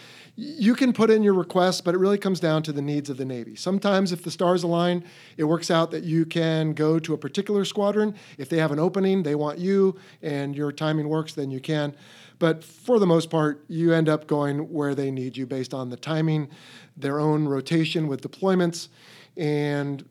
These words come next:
the such on, s-, so forth, I should say. Now, it also depends on where you are in your career progression. So it might be time, let's say you're coming out of flight school as a brand new s-, you know, student graduate, you're no longer a student.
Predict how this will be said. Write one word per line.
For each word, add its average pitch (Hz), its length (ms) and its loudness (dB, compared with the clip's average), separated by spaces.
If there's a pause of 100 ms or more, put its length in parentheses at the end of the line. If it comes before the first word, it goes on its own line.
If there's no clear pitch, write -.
the 160 120 -14
such 147 340 -4
on, 120 140 -12 (200)
s-, - 220 -12
so 170 160 -2
forth, 143 240 -6
I 131 60 -10
should 123 180 -12
say. 120 160 -12 (300)
Now, 175 340 2 (100)
it 185 80 2
also 269 280 4
depends 180 380 2
on 170 440 2 (220)
where 185 200 4
you 185 220 2
are 170 220 2
in 165 140 -2
your 156 120 0
career 175 340 0
progression. 127 560 -10
So 151 260 -2
it 160 180 -4
might 170 260 -2
be 180 140 -4
time, 160 500 -2 (220)
let's 240 160 0
say 269 120 2
you're 208 120 2
coming 196 260 2
out 175 320 0 (120)
of 190 100 -4
flight 160 240 0
school 135 280 -8
as 147 120 -10
a - 20 -6
brand 156 240 0
new 151 60 0
s-, - 140 -10 (180)
you 180 80 -6
know, 131 160 -6
student 170 440 -2 (240)
graduate, 156 400 -2
you're 147 120 -8
no 147 80 -4
longer 143 240 -4
a 117 40 -6
student. 120 300 -12